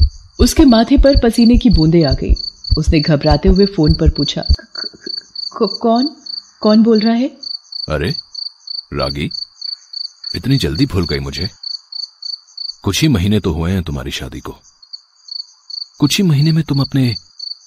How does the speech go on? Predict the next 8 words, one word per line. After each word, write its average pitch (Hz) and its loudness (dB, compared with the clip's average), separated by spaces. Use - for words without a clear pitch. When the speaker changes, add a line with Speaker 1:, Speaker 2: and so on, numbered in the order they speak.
Speaker 2:
पुराने 143 -2
प्यार 113 -4
को 139 -4
भूल 123 -4
गई, 69 -10
उस - -4
प्यार 90 -6
को - -10